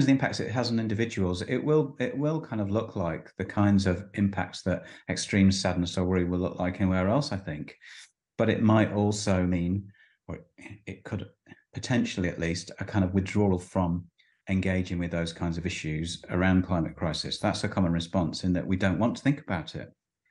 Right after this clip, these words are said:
Uh, and we still live in a culture whereby it's made easier for us not to think about it because we don't live in a culture for most part. I know we've talked about increasing recognition, we're,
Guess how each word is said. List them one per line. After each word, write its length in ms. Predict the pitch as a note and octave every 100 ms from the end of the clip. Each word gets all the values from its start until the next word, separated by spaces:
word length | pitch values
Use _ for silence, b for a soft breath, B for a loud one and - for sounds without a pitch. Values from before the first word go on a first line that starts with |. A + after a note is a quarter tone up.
| _ -
Uh, 380 | G2+ F#2+ F#2+ G#2 -
and 160 | G#2
we 80 | G2+
still 240 | - A#2+
live 140 | A2+ G#2
in 80 | G2+
a 60 |
culture 420 | G2 G2 F#2+ - F2
whereby 680 | F2+ F2 E2+ E2+ E2+ E2+ -
it's 340 | - F#2+ - -
made 320 | F#2+ F#2 F#2
easier 440 | G2 G#2+ G2+ F2 E2
for 260 | F2 E2+
us 140 | E2+ F#2
not 220 | F#2 -
to 40 | -
think 220 | E2+ D#2+
about 380 | - D2+ C#2+ -
it 160 | - -
because 420 | F#2+ - F2 -
we 60 | F2
don't 160 | F2
live 80 | E2+
in 100 | E2+
a 20 |
culture 280 | - D2+ -
for 140 | E2+ F2
most 320 | F2+ F#2 -
part. 220 | D2 C#2+
I 60 | F#2+
know 100 | G2
we've 160 | F#2 F2+
talked 240 | F#2 -
about 300 | - E2 D#2+ - _
increasing 480 | F#2 - F2 - F2
recognition, 680 | E2+ - E2+ G2 - D#2+ E2 - - _ _ _ _ _ _ _ _ _ - _
we're, 260 | G#2 G2